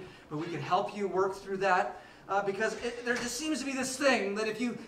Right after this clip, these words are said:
can't forgive your earthly father, that for some reason there always seems to be a block for people when they relate to their heavenly Father. But also, to have the correct view of the Father, we need to understand that our heavenly Father is not like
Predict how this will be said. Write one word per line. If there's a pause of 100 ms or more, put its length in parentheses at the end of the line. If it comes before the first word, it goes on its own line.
(220)
can't
forgive
your
earthly
father,
that
for
some
reason
there
always
seems
to
be
a
block
for
people (140)
when
they
relate
to
their
heavenly
Father. (1800)
But
also, (800)
to
have
the
correct
view
of
the
Father,
we
need
to
understand
that
our
heavenly
Father
is
not
like